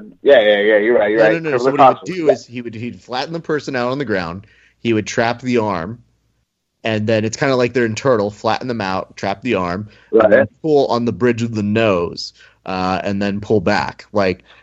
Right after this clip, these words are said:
Speaker 2: it's a legit area. Like, if you get somebody in Turtle, a lot of times when, like, that was where a lot of the W W E B J J came to me from, because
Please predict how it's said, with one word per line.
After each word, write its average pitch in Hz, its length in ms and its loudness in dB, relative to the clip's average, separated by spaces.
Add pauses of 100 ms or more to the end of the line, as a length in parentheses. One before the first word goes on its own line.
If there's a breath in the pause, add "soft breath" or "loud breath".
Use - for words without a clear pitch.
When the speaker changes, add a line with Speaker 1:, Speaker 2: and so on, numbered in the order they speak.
Speaker 2:
it's 156 120 0
a 208 60 6
legit 165 360 4
area. 127 300 4
Like, 107 180 -4
if 117 100 -6
you 151 140 -4
get 202 180 2
somebody 196 280 2
in 127 120 0
Turtle, 123 320 0
a 95 60 -2
lot 117 220 2
of 127 60 0
times 131 240 -4
when, 98 180 -8
like, 107 200 -4
that 139 140 2
was 151 140 0
where 127 440 2
a 104 80 0
lot 107 220 0
of 120 100 -2
the 110 60 -6
W 110 200 0
W 104 200 0
E 98 40 -8
B 113 200 -4
J 101 140 -4
J 101 200 0
came 127 340 -2
to 110 60 0
me 95 140 -2
from, 101 260 -2
because 101 360 -2